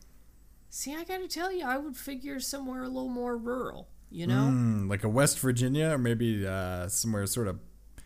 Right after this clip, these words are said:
Speaker 2: yeah, West Virginia's pretty good. That's approximate to D C.
Speaker 1: Yeah. Or like a, like a swamp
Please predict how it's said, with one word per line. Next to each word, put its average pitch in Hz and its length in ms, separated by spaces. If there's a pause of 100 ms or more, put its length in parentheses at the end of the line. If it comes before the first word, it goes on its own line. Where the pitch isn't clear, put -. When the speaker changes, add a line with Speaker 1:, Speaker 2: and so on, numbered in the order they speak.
Speaker 2:
yeah, 240 180
West 180 260
Virginia's 160 420
pretty 107 260
good. 123 240
That's 147 220
approximate 107 600
to 104 60
D 104 200
C. 107 220
Speaker 1:
Yeah. 131 380 (680)
Or 262 120
like 262 280
a, 185 240
like 180 240
a 143 80
swamp 156 640